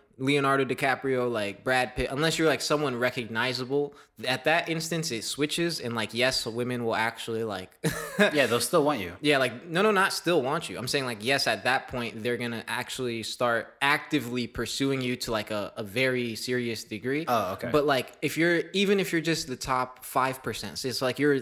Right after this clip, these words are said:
Speaker 1: above ninety-five percent of other guys, but you're not, like, the one percent, like, even, even at that point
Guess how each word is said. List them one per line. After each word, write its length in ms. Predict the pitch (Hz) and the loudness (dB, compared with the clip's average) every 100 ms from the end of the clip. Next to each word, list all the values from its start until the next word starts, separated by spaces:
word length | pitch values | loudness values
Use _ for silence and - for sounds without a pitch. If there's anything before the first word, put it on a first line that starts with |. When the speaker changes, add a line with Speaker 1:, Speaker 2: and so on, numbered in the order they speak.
| - | -2
Speaker 1:
above 400 | 120 110 165 123 | -2 4 4 2
ninety-five 840 | 123 131 139 131 113 117 120 120 - | -2 -2 -2 -4 -6 -2 0 0 -2
percent 240 | 113 117 | -6 -4
of 80 | 107 | -2
other 180 | 104 104 | -4 0
guys, 280 | 120 110 | 0 0
but 100 | 107 | -2
you're 120 | 110 117 | -2 -2
not, 180 | 117 | -2
like, 160 | 107 - | -4 -6
the 80 | 104 | -6
one 180 | 107 110 | -6 -4
percent, 440 | 127 120 143 147 - - - - | -4 -4 -4 -6 -10 -20 -20 -8
like, 300 | 110 101 - _ _ _ - | -6 -6 -8 _ _ _ 0
even, 340 | 151 156 185 - | 2 4 0 2
even 320 | 180 170 170 | 2 2 2
at 220 | 139 113 | 2 2
that 280 | 139 135 - | 2 0 -2
point 360 | - 156 120 | -2 0 0